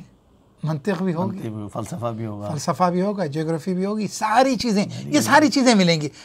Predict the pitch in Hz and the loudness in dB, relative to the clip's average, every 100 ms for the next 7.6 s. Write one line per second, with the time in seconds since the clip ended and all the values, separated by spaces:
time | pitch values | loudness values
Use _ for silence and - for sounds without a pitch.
0 | - 220 220 247 226 220 202 202 233 240 | -2 6 8 8 8 6 6 2 0 -2
1 | 403 - _ _ _ _ _ - - 269 | -4 -10 _ _ _ _ _ -4 2 6
2 | 302 381 - 269 269 226 175 - 143 - | 6 4 0 6 6 6 0 -4 -10 -12
3 | _ _ _ _ _ _ _ - 202 214 | _ _ _ _ _ _ _ 0 4 6
4 | 214 277 359 - _ _ _ _ _ _ | 6 6 4 -6 _ _ _ _ _ _
5 | - 185 175 180 196 220 254 294 339 190 | 2 4 4 4 6 6 4 0 -2 -2
6 | - 185 180 147 110 127 120 131 120 - | 2 4 4 2 0 -4 -6 -10 -12 -18
7 | - - - - - | -20 -20 -10 0 4